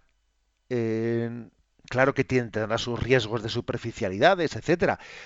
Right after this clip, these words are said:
pero la piedad popular se ha demostrado un dique de contención muy potente contra la secularización. Y aquellos lugares de España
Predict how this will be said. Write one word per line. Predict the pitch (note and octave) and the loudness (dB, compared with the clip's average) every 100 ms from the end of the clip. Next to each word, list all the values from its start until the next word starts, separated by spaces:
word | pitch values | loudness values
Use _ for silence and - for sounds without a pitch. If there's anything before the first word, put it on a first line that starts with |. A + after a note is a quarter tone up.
| - - | -12 0
pero | B2+ | 2
la | B2 A#2 | 4 2
piedad | B2 B2 C#3 | 2 4 4
popular | C#3 C#3 C#3+ C3+ | 4 4 4 4
se | C3+ | 2
ha | |
demostrado | C3+ C3+ C3+ C#3+ C#3 C#3+ | 2 2 0 4 4 2
un | C#3 B2 | -2 -4
dique | D3 D3+ | 2 4
de | C3 C3 | 6 4
contención | C3+ B2+ C3 - - C#3 B2+ G#2 _ _ _ | 0 2 0 0 4 4 4 -8 _ _ _
muy | A#2+ C#3+ D#3 | -4 0 2
potente | D3 C#3+ C3+ B2+ D#3 | 2 4 2 2 2
contra | C#3+ C3 A#2 | 2 2 0
la | A#2+ | 0
secularización. | A#2+ B2+ B2+ A#2+ A#2 F#2 F2 C#3 G#2+ - - - - | 0 -4 -2 -2 -2 -6 2 2 2 -10 -20 -20 -8
Y | A2+ | -2
aquellos | A#2+ C3+ C#3+ B2+ | 0 4 4 4
lugares | C#3 C#3+ C#3 | 4 6 4
de | C3 | 2
España | - F3 D3 G2+ | 2 2 2 -2